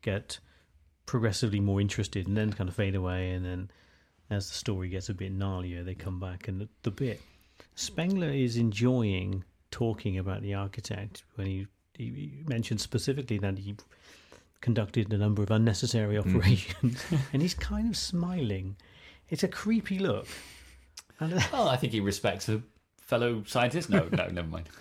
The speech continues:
Speaker 1: I don't know. He collects spores, molds, and funguses. I mean, you know, maybe that's his vibe. But, yeah,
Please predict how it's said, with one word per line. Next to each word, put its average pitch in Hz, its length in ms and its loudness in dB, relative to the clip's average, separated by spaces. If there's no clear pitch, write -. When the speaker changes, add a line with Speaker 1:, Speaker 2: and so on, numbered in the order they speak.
Speaker 1:
I 160 100 -4
don't 185 140 0
know. 135 220 2
He 135 120 -2
collects 139 320 -2
spores, 131 640 0
molds, 123 400 2
and 120 100 4
funguses. - 720 2
I 120 40 -2
mean, 135 460 2
you 147 80 2
know, 120 100 4
maybe 131 300 2
that's 123 220 0
his 110 140 -2
vibe. 117 380 -2
But, 139 200 -4
yeah, 143 240 2